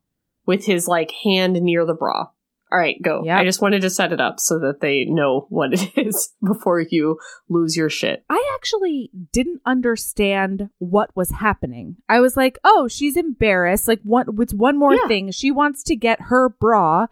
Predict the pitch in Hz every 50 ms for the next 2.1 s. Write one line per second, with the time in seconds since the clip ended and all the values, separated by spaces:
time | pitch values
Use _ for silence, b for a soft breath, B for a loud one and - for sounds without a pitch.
0 | _ - 247 254 247 262 302 349 330 - - 285 262 233 226 226 220 - _ _
1 | _ - 226 226 262 302 247 208 214 233 254 226 214 233 - 247 240 226 226 220
2 | 220 202